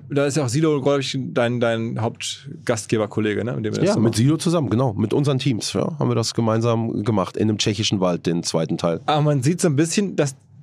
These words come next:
Speaker 1: da immer neue Formate jetzt auch kommen. Jetzt bist du demnächst zu Gast, hab ich gesehen, bei, ähm, Fritz Meinecke, ähm, Seven versus Wild.
Speaker 2: Erinnere mich doch nicht, Mensch. Ich hatte so gute Laune heute, ehrlich. Das
Speaker 1: Ä-,
Speaker 2: ist,
Speaker 1: also, äh,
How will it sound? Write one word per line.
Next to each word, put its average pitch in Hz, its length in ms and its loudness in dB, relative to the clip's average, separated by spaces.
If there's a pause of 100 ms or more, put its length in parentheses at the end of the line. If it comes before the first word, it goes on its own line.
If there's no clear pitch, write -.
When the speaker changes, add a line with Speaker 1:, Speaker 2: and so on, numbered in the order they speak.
Speaker 1:
da 151 140 2
immer 180 280 2
neue 180 280 4
Formate 165 380 2
jetzt 143 100 -2
auch 120 100 2
kommen. 123 220 0
Jetzt 131 180 -2
bist 156 160 -2
du 160 40 2
demnächst 151 380 0
zu - 60 -2
Gast, 165 300 0
hab 165 80 0
ich 160 80 -4
gesehen, 165 400 0 (340)
bei, 135 280 4
ähm, 131 180 2
Fritz - 240 -4
Meinecke, 175 520 2 (300)
ähm, 135 380 2
Seven 156 340 0
versus 139 300 0
Wild. 107 100 2
Speaker 2:
Erinnere 123 280 6
mich 98 180 -2
doch 95 180 0
nicht, 92 200 -2
Mensch. 85 200 -4
Ich 98 100 -6
hatte 110 140 -2
so 123 100 0
gute 117 200 2
Laune 110 320 2
heute, 101 300 -2
ehrlich. 120 440 -2 (580)
Das 107 200 2
Speaker 1:
Ä-, - 40 -4
Speaker 2:
ist, - 80 2
Speaker 1:
also, 165 160 0
äh, - 40 -6